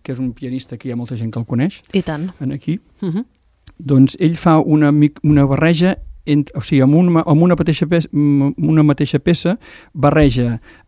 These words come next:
Speaker 1: eh, música popular, que tothom coneixerà, del Lluís Llach, del Mecano, etcètera, amb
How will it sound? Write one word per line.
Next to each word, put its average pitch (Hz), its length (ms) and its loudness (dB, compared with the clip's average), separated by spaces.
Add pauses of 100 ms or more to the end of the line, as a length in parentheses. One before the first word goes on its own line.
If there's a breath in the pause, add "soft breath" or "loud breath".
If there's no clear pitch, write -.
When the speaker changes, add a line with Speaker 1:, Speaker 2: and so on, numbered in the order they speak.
Speaker 1:
eh, 127 140 0
música 139 460 2
popular, 131 520 0
que - 80 -2
tothom 123 300 -2
coneixerà, 131 580 -2
del 117 160 -2
Lluís 120 260 0
Llach, 139 520 2
del 120 240 -6
Mecano, 131 640 0
etcètera, 156 400 -2 (460 soft breath)
amb 185 300 0